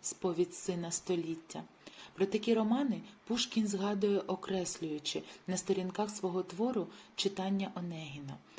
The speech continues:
Але книга Пушкіна своєрідна за формою. Це роман у віршах. На думку літературних критиків, створення віршованого роману, коли в російській літературі не було ще жодного гарного роману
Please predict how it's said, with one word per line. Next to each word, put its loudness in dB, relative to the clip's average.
Але 4
книга 4
Пушкіна 0
своєрідна 4
за 0
формою. -4
Це 0
роман -2
у -6
віршах. -6
На -2
думку 4
літературних 4
критиків, 0
створення 0
віршованого 2
роману, 2
коли 6
в 0
російській 0
літературі 2
не 2
було 6
ще 2
жодного 2
гарного 0
роману -2